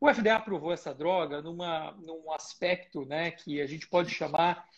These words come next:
de aprovação acelerada. É um protocolo, na verdade, que assume quatro verdades possíveis pra aprovação da droga. Um, eu tenho uma doença séria.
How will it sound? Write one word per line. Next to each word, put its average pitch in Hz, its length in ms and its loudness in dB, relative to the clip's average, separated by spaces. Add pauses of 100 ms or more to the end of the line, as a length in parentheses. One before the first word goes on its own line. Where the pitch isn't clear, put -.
de 170 80 4
aprovação 185 600 4
acelerada. 160 1040 4
É 208 80 -10
um 214 80 -8
protocolo, 196 880 -2 (160)
na 170 100 -10
verdade, 156 560 -4 (440)
que 254 300 -4
assume 240 680 -6
quatro 226 560 2 (160)
verdades 160 680 6 (100)
possíveis 202 640 -6
pra 185 140 -8
aprovação 170 520 -6
da 156 120 -4
droga. 131 480 -6 (320)
Um, 220 340 4 (600)
eu 175 100 4
tenho 175 200 4
uma 165 100 2
doença 156 340 -2
séria. 139 540 0